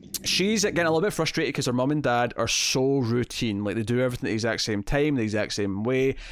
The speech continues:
and she wants some excitement. She wants to do something different. You know, one of the first things she says is, like,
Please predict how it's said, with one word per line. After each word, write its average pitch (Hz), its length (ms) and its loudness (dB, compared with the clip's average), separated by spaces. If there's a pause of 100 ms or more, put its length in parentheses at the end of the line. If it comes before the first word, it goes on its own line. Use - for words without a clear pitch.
(160)
and 113 140 -2
she 131 100 0
wants 123 280 -2
some 110 100 -4
excitement. 127 420 -2
She - 60 -2
wants 123 160 -2
to 117 60 -6
do 120 60 0
something 98 260 -4
different. 135 320 -2 (200)
You 135 120 2
know, 120 160 0
one 143 100 2
of 147 60 2
the 143 80 0
first 135 220 0
things 131 160 0
she - 80 -2
says 120 280 0
is, 113 140 -2
like, 113 180 -2